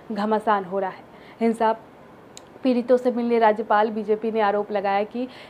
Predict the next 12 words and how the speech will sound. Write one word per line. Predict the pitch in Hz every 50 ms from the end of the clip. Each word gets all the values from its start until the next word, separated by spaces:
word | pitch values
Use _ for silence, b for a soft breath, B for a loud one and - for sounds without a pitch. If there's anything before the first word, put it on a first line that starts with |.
| B 269
इस | 269 240 233
बार | 269 269 277 285
पूरे | 285 - - 302 311 330 359 370 370 330
देश | 269 285 277 285 277 - 262
में | 277 285
लोकसभा | 277 269 247 247 - 269 254 254 247
चुनाव | 254 - 240 240 233 240 247
शांतिपूर्ण | 240 - 240 226 226 233 240 208 247 254 247 240 208
ढंग | 208 208 214 214
से | - 240
संपन्न | 226 - 214 202 196 220 233 240
हुए। | 226 214 233